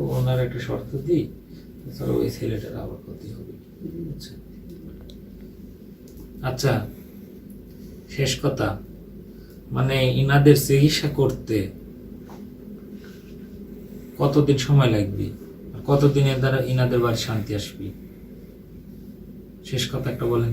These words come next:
Speaker 1: তো, বেশি কথা বলবো না। আর আপনি এদের মুক্তি চাচ্ছেন, আমি মুক্তি দেবো, আমি কথা দিলাম। আর আমি যাদের কথা দেই, আমি কথা মিস্টেক করিনি।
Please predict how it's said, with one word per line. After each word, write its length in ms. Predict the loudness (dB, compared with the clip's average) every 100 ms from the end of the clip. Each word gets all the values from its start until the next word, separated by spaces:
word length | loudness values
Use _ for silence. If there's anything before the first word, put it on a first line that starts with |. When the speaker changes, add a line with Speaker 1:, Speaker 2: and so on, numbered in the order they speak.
| -2
Speaker 1:
তো, 60 | -4 -6 -12 -18 -18 -18 -18 -18 -18 -6
বেশি 200 | -4 0 0
কথা 160 | -2 0
বলবো 220 | 0 0 -4 -8
না। 60 | -12 -14 -16 -18 -18 -16 -16 -16 -16 -18 -16 -16 -18 -18 -18 -20 -20 -20 -18 -18 -12
আর 60 | -2 0
আপনি 120 | 4 8
এদের 160 | 8 8
মুক্তি 220 | 6 4 2
চাচ্ছেন, 260 | 6 6 6 8
আমি 120 | 10 10
মুক্তি 200 | 10 8 6
দেবো, 120 | 8 10
আমি 100 | 10 10
কথা 160 | 10 10 10
দিলাম। 240 | 8 6 -2 -12 -16 -16 -16 -18 -18 -18 -18 -16 -16 -16 -12 2
আর 100 | 8
আমি 180 | 10
যাদের 280 | 10 12 10
কথা 240 | 10 8 10
দেই, 140 | 10
আমি 120 | 10
কথা 220 | 8 6 6
মিস্টেক 420 | 4 2 -2 0
করিনি। 380 | 0 0 -2